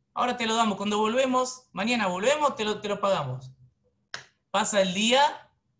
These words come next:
no llega el burro, no llega nadie. Dice la esposa, "Ahora, no nada más que no tenés trabajo, no querés ir a trabajar, tampoco tenemos el burro." Dice el hombre, "Espera un día más, vas a ver."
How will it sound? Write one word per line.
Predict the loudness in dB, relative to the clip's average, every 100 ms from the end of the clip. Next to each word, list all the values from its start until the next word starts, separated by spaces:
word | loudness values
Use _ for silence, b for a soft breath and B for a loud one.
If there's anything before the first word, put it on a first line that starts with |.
| -10
no | -8
llega | -4 -2 -2
el | -2
burro, | -2 -2 -2 -4
no | -4
llega | -4 -4 -4
nadie. | -6 -10 -10
Dice | -8 -6 -4
la | -4
esposa, | -6 -8 -6 -8 -12 _ _ _ _
"Ahora, | -6 -4 -2
no | 2 4
nada | 6 6
más | 4 0
que | -2
no | -2
tenés | -2 -2
trabajo, | 0 0 0 -2 -6 -10 -2
no | -2
querés | 0 -4 -4
ir | -4
a | 0
trabajar, | 0 0 0 0 -2 -8 _ -2
tampoco | 0 2 0 0
tenemos | 0 -2 0
el | 0
burro." | 2 4 4 4 2 -6 _ _ _ _ _ _ _ _ _ _ -20 -20 _ _ _ -20 _ -8
Dice | -6 -2 0
el | 0
hombre, | 0 0
"Espera | -2 0 2 2
un | 0
día | 2 2
más, | 2
vas | 2 0 -2
a | 0
ver." | 0 -2 -10